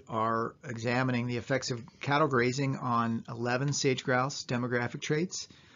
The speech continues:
a suite of sage grouse habitat features that we know are important to sage grouse, insect abundance, which is important to s-, the growth of sage grouse chicks, and the abundance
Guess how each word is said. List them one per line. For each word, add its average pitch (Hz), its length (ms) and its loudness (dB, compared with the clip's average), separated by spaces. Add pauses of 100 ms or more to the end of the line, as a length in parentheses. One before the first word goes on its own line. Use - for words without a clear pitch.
(400)
a 113 140 -4
suite 147 520 2
of 123 240 -4
sage 123 320 2
grouse 117 240 2
habitat 143 480 2
features 143 380 0
that 123 80 0
we 110 100 0
know 117 260 2
are 117 120 2
important 123 480 0
to 110 80 -8
sage 120 300 -2
grouse, 123 420 -2 (1400)
insect 165 400 4
abundance, 120 520 0
which - 200 -6
is 120 160 -4 (160)
important 123 380 -2
to 117 60 -4
s-, - 220 -4 (180)
the 113 180 -6
growth 120 360 2
of 107 120 -6
sage 135 280 2
grouse 117 220 -2
chicks, - 440 -4 (540)
and 131 380 0
the 123 80 2
abundance 123 480 2